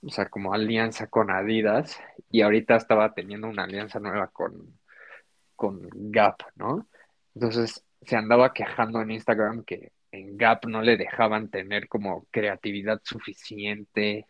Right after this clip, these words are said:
y que se robaban el varo y que no le hacían caso, cosas así, ¿no? Ya saben que Kanye está medio loco, ¿no? Entonces se quejó en Twitter de que los judíos lo estaban,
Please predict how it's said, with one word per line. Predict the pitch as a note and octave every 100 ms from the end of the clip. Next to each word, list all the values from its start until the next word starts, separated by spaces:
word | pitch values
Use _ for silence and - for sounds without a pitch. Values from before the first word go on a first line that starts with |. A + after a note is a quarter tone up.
| - - _
y | -
que | - G#2+
se | -
robaban | G2 G#2 G#2 G#2+ A#2
el | G2+ F#2 G2
varo | G#2 G2+ G#2+ G#2+
y | G2
que | - F#2
no | G#2
le | A2
hacían | G#2+ A2 G#2 G#2+
caso, | - G2+ G2 - A2 G#2+ - - - - - _ _ _ - -
cosas | B2+ B2 A#2+ G#2
así, | G2 A2 F#2+
¿no? | F2 A#2+ - - -
Ya | - D#3
saben | - D3 C3+
que | -
Kanye | - - A#2 A#2 G#2
está | - A2
medio | G#2+ G2+ E2
loco, | F2 F#2+ F2+ - _
¿no? | A2+ - _ _ _ _ _ _ _ _ _ _ _ -
Entonces | A2 B2 B2 A#2+
se | A2+
quejó | A2+ - B2+
en | B2
Twitter | A#2 A#2 A#2 G#2
de | F#2+
que | G2+
los | F#2+
judíos | - G#2 G#2 A2 A2 -
lo | D#2+
estaban, | - - G2+ G2+